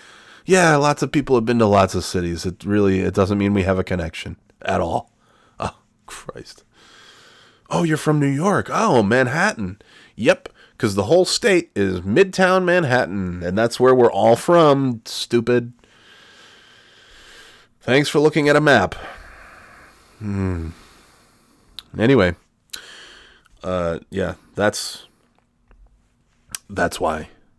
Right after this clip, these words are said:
Because of fucking color coordination, uh, you know,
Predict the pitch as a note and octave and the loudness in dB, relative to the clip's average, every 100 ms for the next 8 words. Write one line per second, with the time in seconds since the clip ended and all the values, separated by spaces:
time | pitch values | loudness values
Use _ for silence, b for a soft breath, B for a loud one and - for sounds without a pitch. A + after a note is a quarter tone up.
0 | _ - - F2 E2 - F2+ - E2+ E2 | _ -18 -12 -12 -10 -6 -6 -6 -8 -8
1 | D#2+ - G2+ F#2+ - F#2 F2 F2 E2+ - | -12 -12 -8 -8 -4 -2 -2 -2 -4 -6
2 | F2 F2 - b b b b b b b | -10 -10 -14 b b b b b b b
3 | _ - D#2+ D2+ D2+ D2+ - E2 E2 D#2+ | _ -16 -12 -12 -12 -14 -16 -12 -10 -10
4 | D#2+ D2+ | -12 -14